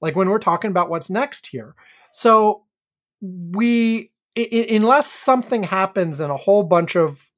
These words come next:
conservatives break away and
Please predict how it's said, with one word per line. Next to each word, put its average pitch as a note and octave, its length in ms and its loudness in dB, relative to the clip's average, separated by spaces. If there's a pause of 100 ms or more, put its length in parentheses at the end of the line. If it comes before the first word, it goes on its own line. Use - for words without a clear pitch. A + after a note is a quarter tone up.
(140)
conservatives D3+ 1000 -2 (640)
break F#3 360 2
away D3+ 600 0
and C#3 420 -4